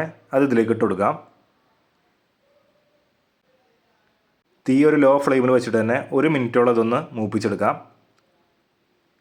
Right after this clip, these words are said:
പിന്നെ ഒരു കാര്യം പറയാനുള്ളതേ, നമ്മുടെ വീട്ടിലൊക്കെ എളുപ്പത്തിൽ ഉണ്ടാക്കിയെടുക്കാൻ പറ്റിയ ഇങ്ങനെയുള്ള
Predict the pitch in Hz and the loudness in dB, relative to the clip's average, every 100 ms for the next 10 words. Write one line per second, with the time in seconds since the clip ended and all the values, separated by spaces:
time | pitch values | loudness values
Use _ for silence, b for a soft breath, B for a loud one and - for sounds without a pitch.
0 | _ _ _ _ _ 131 147 160 151 127 | _ _ _ _ _ -4 0 2 2 2
1 | 127 117 110 101 90 - - 127 147 143 | 2 0 0 -2 -4 -8 -8 -4 2 0
2 | 127 135 135 127 117 123 120 127 123 113 | 2 -2 2 0 0 -2 0 0 0 0
3 | 113 113 117 110 113 113 107 - _ - | 0 0 0 0 -2 -2 -4 -12 _ -12
4 | 117 113 113 | -6 -2 0